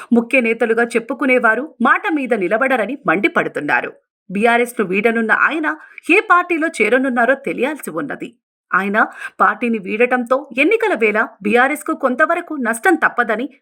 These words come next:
రాజకీయ వర్గాలు భావిస్తున్నాయి. రెండు వేల ఒకటి నుంచి రాష్ట్రం వచ్చే వరకు తెలంగాణ ఉద్యమంలో ఉమ్మడి జిల్లాలో చురుకైన పాత్ర పోషించారు.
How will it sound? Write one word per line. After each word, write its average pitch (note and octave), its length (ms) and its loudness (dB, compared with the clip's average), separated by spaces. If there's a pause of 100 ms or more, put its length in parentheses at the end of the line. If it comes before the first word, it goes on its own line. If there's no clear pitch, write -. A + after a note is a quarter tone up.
(120)
రాజకీయ A3+ 500 0
వర్గాలు F3 360 0 (100)
భావిస్తున్నాయి. - 600 -2 (360)
రెండు G#3+ 280 2
వేల G#3+ 160 0 (120)
ఒకటి D#4 260 -4
నుంచి C#4+ 260 -2 (340)
రాష్ట్రం G#4 420 2
వచ్చే G#3+ 320 0
వరకు C#4 260 -4 (200)
తెలంగాణ C4+ 360 2 (120)
ఉద్యమంలో A3 480 0 (180)
ఉమ్మడి F#4+ 320 2
జిల్లాలో G#3 340 -2 (140)
చురుకైన D4 420 0 (100)
పాత్ర D#3 220 0 (120)
పోషించారు. - 580 -4